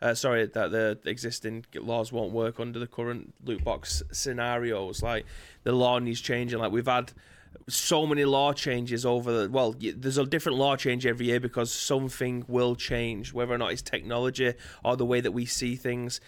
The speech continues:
The law changes every single year, every single day. So it's, it's weird that after, what was the first one? Two thousand and nine, maybe, two thousand and eight. I'm not sure.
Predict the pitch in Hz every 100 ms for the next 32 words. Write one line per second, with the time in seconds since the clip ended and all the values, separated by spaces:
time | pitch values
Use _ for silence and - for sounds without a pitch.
0 | - _ 127 123 135 135 - 127 123 120
1 | 113 117 - - - - - - - 131
2 | 123 123 131 123 117 113 113 110 90 127
3 | 123 127 120 107 127 120 117 - - -
4 | - - 127 120 104 - - 101 117 -
5 | - 127 - 135 151 135 139 117 - 117
6 | - - 117 113 113 - - _ _ 131
7 | 143 131 - 127 123 120 113 - 127 127
8 | 123 123 123 123 123 120 - _ 117 120
9 | 120 113 113 123 117 117 - 117 - 123
10 | 123 123 123 123 127 123 - - 123 120
11 | 117 123